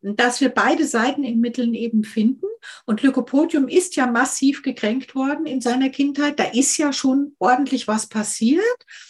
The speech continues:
Und er versucht, sich verantwortungsvoll zu, äh, benehmen. Das kriegt er noch irgendwie hin. Aber er ist ja in diesem Spannungsfeld drin, über das, was wir gesprochen haben, ja.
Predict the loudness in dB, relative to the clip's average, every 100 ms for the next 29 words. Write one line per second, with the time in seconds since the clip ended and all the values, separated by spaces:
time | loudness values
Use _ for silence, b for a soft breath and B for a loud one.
0 | _ 0 2 4 4 6 6 6 0 2
1 | 0 0 0 2 0 0 -4 -4 0 4
2 | 4 4 -2 -8 -2 0 0 -6 -8 -10
3 | -10 0 2 4 4 2 -2 -12 B B
4 | 0 0 0 0 0 -2 0 0 -2 -2
5 | 0 0 -2 2 4 4 0 -2 2 2
6 | 4 4 4 0 -2 0 -2 0 -2 -2
7 | -2 -2 -2 -2 -2 -4 -6 -10 -4 -4
8 | -4 -10 -4 -4 -4 -8 -8 -8 -10 -12
9 | -12 -14 -16 -18 -20 -12 -12 -12 -10 -2
10 | 0